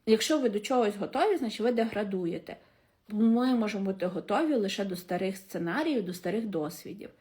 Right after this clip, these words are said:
Я готова знову бути там, де я вже знаю, що я там була. Значить, у нас іде момент спаду. Досягнення відбувається на неготовності.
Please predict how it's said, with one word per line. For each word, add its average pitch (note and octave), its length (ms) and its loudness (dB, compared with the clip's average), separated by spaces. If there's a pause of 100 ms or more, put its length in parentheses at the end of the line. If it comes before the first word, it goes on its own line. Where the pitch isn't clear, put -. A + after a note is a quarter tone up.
(280)
Я A3+ 200 8
готова G3 680 2
знову F3+ 600 0
бути F#3 360 -4
там, F4 360 0
де A#3 80 0
я G3+ 140 2
вже G3 180 -2
знаю, A3 400 -2
що - 180 -6
я F#3 120 0
там F#3+ 240 -4
була. F3+ 360 -6 (800)
Значить, G3+ 380 -2
у F#3+ 100 -4
нас G3 460 0
іде F#3+ 360 2
момент F#3 520 -2
спаду. G#3+ 760 -8 (1000)
Досягнення A3+ 800 2
відбувається G#3 580 -2
на G#3 220 0
неготовності. G3 1160 -4